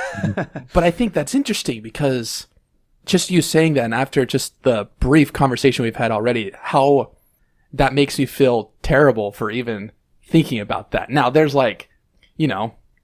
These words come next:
there are some people that it's not exactly pleasant to hear their voice 'cause they're tone deaf or whatever,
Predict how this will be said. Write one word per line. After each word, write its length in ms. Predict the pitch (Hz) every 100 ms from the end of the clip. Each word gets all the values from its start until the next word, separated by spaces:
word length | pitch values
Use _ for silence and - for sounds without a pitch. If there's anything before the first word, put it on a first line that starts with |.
| _ _ -
there 140 | 185
are 40 | 208
some 200 | - 131
people 460 | - 165 143 113
that 280 | 117 120 107 -
it's 180 | -
not 280 | 143 123 104
exactly 400 | 127 117 120 117
pleasant 380 | 110 160 135 123
to 40 | 113
hear 200 | - 123
their 140 | 110
voice 240 | - 127 120
'cause 200 | 123 104
they're 140 | 98
tone 280 | - 147 131
deaf 220 | 123 110
or 60 | 110
whatever, 480 | 110 120 107 104